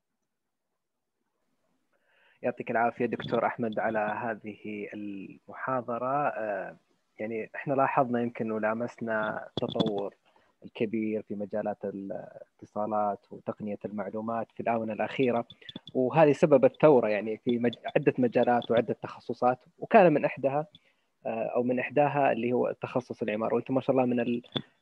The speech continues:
آه، من أوائل الناس اللي، آه، أدخلت ال-، آه،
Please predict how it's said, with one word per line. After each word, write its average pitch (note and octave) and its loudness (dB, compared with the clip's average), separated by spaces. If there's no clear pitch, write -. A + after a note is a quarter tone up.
آه، A2+ 0
من A#2+ 0
أوائل C3+ 6
الناس B2 0
اللي، A2+ -2
آه، A2 0
أدخلت A#2 -2
ال-، A2+ -2
آه، G#2+ -4